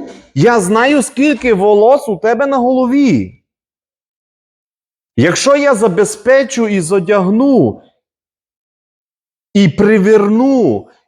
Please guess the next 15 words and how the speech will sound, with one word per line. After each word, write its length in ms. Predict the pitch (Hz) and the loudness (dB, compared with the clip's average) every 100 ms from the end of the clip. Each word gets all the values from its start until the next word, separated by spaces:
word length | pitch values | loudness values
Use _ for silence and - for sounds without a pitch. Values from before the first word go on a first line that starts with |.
| _ | _
і 160 | 208 185 | -2 0
благословлю 800 | 156 185 196 - 208 196 240 240 | 0 0 -2 0 0 2 2 2
ваші 480 | 202 233 - 202 190 | 2 0 -2 -2 0
роди, 500 | 202 180 208 131 - - _ _ _ _ _ _ | 0 0 2 2 -2 -10 _ _ _ _ _ _
то 120 | 180 | -4
хто 360 | - - 269 294 | -4 -2 0 2
може 360 | 220 262 208 180 | 4 2 2 2
змінити 680 | 160 190 202 262 190 160 143 | 2 2 4 2 0 -2 -4
цю 640 | - 208 214 127 101 - _ _ - | -4 -2 0 0 -2 -10 _ _ -4
основу?» 840 | 147 - 202 208 131 92 - _ _ _ _ _ _ _ _ _ _ _ _ _ _ _ _ _ _ _ _ _ _ _ _ _ _ _ _ _ _ _ _ - | -4 0 0 2 0 -2 -10 _ _ _ _ _ _ _ _ _ _ _ _ _ _ _ _ _ _ _ _ _ _ _ _ _ _ _ _ _ _ _ _ -2
І 80 | |
знаєте, 400 | 127 180 185 190 | 0 2 0 -2
до 140 | 156 151 | -2 -2
чого 240 | 185 165 | 0 0
дійшло? 580 | 147 139 - 151 156 | 0 -4 -2 0 -2